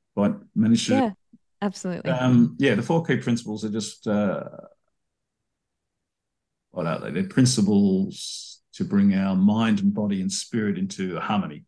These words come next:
Speaker 1: or unity. <clears throat>
Speaker 2: Mm.
Speaker 1: So we talk about the first one being, uh, centering.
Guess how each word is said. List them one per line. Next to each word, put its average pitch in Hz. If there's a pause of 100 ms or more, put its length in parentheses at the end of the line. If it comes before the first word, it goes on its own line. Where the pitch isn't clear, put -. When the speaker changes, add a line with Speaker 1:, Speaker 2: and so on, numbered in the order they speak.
(440)
Speaker 1:
or 110
unity. 135 (320)
<clears throat> - (520)
Speaker 2:
Mm. 175 (240)
Speaker 1:
So 113
we 110
talk 127
about 113
the 107
first 110
one 98
being, 95 (880)
uh, 67
centering. 78